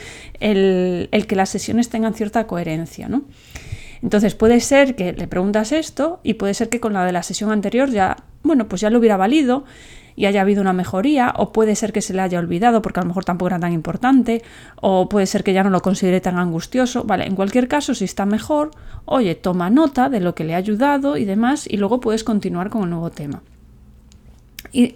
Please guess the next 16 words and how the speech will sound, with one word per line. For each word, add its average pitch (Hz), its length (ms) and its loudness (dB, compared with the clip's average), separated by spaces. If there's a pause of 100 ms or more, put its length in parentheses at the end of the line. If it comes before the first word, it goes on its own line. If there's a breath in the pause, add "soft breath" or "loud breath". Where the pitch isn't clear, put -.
repito, 233 400 0
no 269 140 0
tengas 320 340 0
miedo 247 240 0
de 247 80 -2
dirigir 220 360 0
un 247 140 6
poco 220 220 -2
la 240 100 0
sesión. 175 500 -6 (1300 loud breath)
Esto 320 260 2
lo 262 120 2
puedes 247 220 4
hacer 214 480 -2
al 180 160 -2
principio, 277 640 0